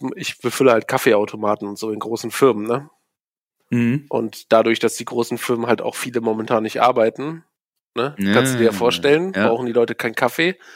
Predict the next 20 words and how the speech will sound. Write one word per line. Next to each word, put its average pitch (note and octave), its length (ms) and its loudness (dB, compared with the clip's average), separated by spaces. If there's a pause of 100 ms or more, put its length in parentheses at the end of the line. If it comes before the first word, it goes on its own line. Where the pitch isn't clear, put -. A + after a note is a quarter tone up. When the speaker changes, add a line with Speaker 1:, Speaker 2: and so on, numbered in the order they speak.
(240)
Speaker 1:
Das - 100 -10
heißt, - 460 -4
so C3 140 -6
langsam C3 380 2
fl-, C3+ 300 0
fallen C3+ 260 2
uns B2+ 120 -4
die - 80 -6
ganzen A#2+ 260 -4
Firmen A#2 320 2
weg. A2 260 0
Und A#2+ 280 -6
ja, G#2+ 260 0
jetzt - 340 -12
hat G2+ 160 -10
mein G#2+ 140 -2
Chef - 180 -6
halt G#2 140 -4
Kurzarbeit G#2 380 -4
angemeldet. - 580 -14